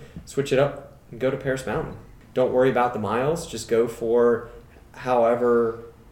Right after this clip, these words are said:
long in terms of minutes you would have normally run that day and just go explore it.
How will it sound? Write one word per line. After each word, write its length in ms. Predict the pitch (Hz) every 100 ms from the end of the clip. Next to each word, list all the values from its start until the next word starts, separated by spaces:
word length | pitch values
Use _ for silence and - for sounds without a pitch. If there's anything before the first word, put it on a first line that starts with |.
| - - -
long 420 | 120 120 120 120
in 100 | 107
terms 200 | 120 107
of 80 | 107
minutes 440 | 117 139 - -
you 140 | 113
would 120 | 104 104
have 140 | 101
normally 420 | 107 113 113 107
run 320 | 104 104 101 101
that 220 | 101 -
day 360 | 92 87 107 -
and 100 | 110
just 200 | 110 - - - - - - -
go 180 | 104
explore 380 | 107 - 113 117
it. 200 | - -